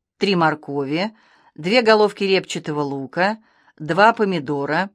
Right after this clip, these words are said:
сто пятьдесят граммов сметаны, сто граммов томатной пасты, сто пятьдесят миллилитров растительного масла, полпучка зелени петрушки – соль, перец чёрный молотый по вкусу.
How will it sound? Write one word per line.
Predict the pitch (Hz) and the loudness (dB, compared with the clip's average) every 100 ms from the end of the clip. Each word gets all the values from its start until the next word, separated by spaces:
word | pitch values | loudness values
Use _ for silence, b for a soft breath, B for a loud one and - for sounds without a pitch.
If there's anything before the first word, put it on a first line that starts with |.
| _ _ _ _ | _ _ _ _
сто | - - 359 | -6 -2 0
пятьдесят | 277 226 226 233 | 0 -4 0 -2
граммов | 185 196 180 165 | 0 0 0 -2
сметаны, | - 214 214 165 151 147 180 208 _ _ _ _ _ | -4 -6 0 0 2 0 -4 -8 _ _ _ _ _
сто | - - 247 | -4 0 2
граммов | 233 247 240 | 6 4 4
томатной | - 233 226 220 220 226 | 2 4 6 4 0 -2
пасты, | - 170 151 147 - 208 233 _ _ _ _ _ - | 0 2 2 -2 -6 -6 -6 _ _ _ _ _ -16
сто | - 311 | -2 0
пятьдесят | 311 254 226 226 240 | 0 -2 -2 0 0
миллилитров | 220 220 220 214 208 180 | 2 0 2 0 0 0
растительного | 196 202 - 165 151 147 143 | 0 0 -4 -6 -4 -4 -4
масла, | 143 143 139 - 190 240 _ _ _ _ _ | -4 -4 -6 -4 -4 -4 _ _ _ _ _
полпучка | 285 370 302 269 - 214 190 | 2 2 2 -4 0 2 2
зелени | 165 160 156 151 | 0 0 0 -2
петрушки – | 165 160 147 139 - - 262 - _ _ _ _ - | -4 -6 -8 -8 -10 -6 -6 -6 _ _ _ _ -14
соль, | - 190 202 269 302 _ _ _ _ _ _ | -4 2 4 4 -2 _ _ _ _ _ _
перец | 220 226 220 208 - - - | 2 4 4 0 -4 -12 -12
чёрный | - 208 185 151 143 | -6 -2 0 0 -2
молотый | 135 170 214 220 226 220 _ _ _ | -4 -4 -4 -4 -4 -6 _ _ _
по | 175 | -2
вкусу. | 180 - 135 - 131 104 | -2 -8 -16 -14 -16 -16